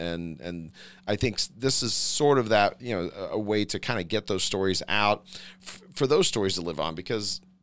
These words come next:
that story is gonna be shared with, with, you know, people that have sat on the bench, Ben Martin or Joe Domino or other people, and, and they get to share those stories too. "Oh, I heard this great story from, from, you know, Johanna about this, or this great story from Tony, or this great story from Clyde." So,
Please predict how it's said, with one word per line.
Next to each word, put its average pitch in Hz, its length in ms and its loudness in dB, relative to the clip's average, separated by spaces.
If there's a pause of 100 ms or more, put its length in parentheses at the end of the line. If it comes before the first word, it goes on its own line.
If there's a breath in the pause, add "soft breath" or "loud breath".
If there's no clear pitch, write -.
(140)
that 120 180 0
story 117 220 0
is 107 80 -2
gonna 110 120 -2
be 95 120 -4
shared 107 380 2
with, 95 300 -2 (460 soft breath)
with, 90 380 -2 (160)
you 104 120 -6
know, 80 80 -4
people - 300 -8
that 98 100 -2
have 80 100 -4
sat 107 240 2
on 107 120 -2
the 85 60 -6
bench, 85 380 -4
Ben 92 220 -2
Martin 92 420 -2
or 78 140 -6
Joe 95 220 -2
Domino 98 440 -4
or 92 160 -2
other 92 140 -6
people, 110 420 -6
and, 113 140 -8
and 110 240 -8 (120)
they 151 140 0
get - 140 -6
to - 80 -4
share 110 260 2
those 131 220 0
stories 113 340 -2
too. - 140 -4
"Oh, 98 40 -2
I 90 180 -8
heard 101 240 -8
this - 260 -4 (440 loud breath)
great 113 280 0
story 113 320 2
from, 87 420 -4
from, 82 460 -6 (320)
you 95 180 -8
know, 71 60 -6
Johanna 101 560 0
about 80 340 -2
this, 123 320 0
or 78 100 -4
this 73 140 -4
great 107 220 -2
story 113 240 -2
from 90 160 -10
Tony, 123 400 -4
or 82 80 -4
this - 100 -6
great 98 200 -6
story 101 220 -4
from 82 140 -12
Clyde." 101 400 -2
So, 87 320 -2